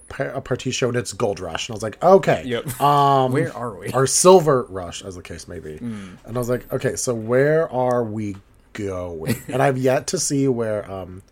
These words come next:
Speaker 1: Hikari is going to be from.
Speaker 2: Yeah. I, from what I remember, he's, like, in a desert kingdom, um, looked very inspired by, like,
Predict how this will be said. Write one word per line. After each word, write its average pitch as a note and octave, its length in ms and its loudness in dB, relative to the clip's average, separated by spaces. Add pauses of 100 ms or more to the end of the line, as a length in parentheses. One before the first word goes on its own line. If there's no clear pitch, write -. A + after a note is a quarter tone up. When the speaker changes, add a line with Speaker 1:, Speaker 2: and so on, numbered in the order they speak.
(380)
Speaker 1:
Hikari G2+ 520 -4
is A2+ 260 -8
going C3+ 440 -2
to D3+ 140 -8
be D#3 480 -6
from. F3 680 -8
Speaker 2:
Yeah. F#2+ 360 -8 (460)
I, B2+ 100 -2
from B2+ 260 -8
what D#3 100 -8
I F3+ 60 -6
remember, B2+ 380 -6
he's, A2 200 -12
like, A2+ 180 -10 (200)
in A#2+ 140 -10
a G#2 60 -10
desert G2+ 560 -12
kingdom, C#3+ 680 -10 (400)
um, G#2 560 -12 (200)
looked B2 340 -10 (160)
very A2 400 -8
inspired G2 680 -12
by, F#2+ 100 -12
like, F#2+ 220 -12